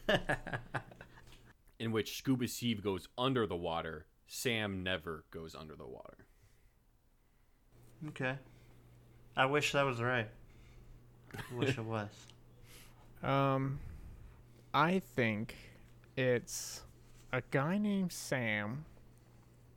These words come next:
Speaker 3: who's never and refuses to ever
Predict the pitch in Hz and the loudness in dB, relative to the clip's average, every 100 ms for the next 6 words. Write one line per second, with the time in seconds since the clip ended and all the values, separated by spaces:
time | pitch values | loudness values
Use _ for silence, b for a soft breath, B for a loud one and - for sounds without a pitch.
0 | - 160 143 147 143 156 165 135 123 151 | 2 6 6 6 8 8 8 6 4 0
1 | - - 156 165 147 - 175 196 165 127 | -8 4 6 8 6 4 4 4 4 0
2 | 139 - - 120 123 131 - - - - | -2 -4 0 2 2 0 -4 -18 -20 -20
3 | - - - 147 139 107 113 | -20 -4 6 6 8 4 4